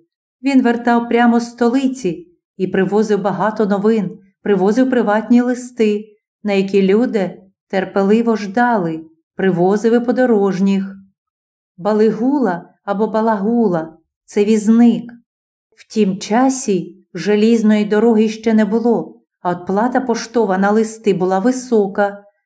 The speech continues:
тому то люди або переказували собі усно, або писали листи, які передавали через такі оказії, як балигула,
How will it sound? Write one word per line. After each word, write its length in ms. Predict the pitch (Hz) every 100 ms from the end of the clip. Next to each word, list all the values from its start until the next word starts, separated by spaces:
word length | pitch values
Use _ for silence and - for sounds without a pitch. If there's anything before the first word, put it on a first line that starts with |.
| -
тому 280 | 208 220 220
то 140 | 226
люди 260 | 220 220 220
або 220 | 208 220
переказували 680 | 220 226 247 254 220 233 233
собі 320 | 247 254 240
усно, 600 | 247 294 285 - 175 170 _ _ -
або 260 | 185 208
писали 460 | 214 220 247 254 269
листи, 840 | 277 269 - - - 220 214 214 _ _
які 260 | 208 208 208
передавали 720 | 208 208 202 196 214 214 208
через 340 | 214 208 202
такі 360 | - 208 214 202
оказії, 800 | 196 254 269 226 190 180 180 - _
як 200 | 220 196
балигула, 800 | 208 240 277 226 220 208 202 202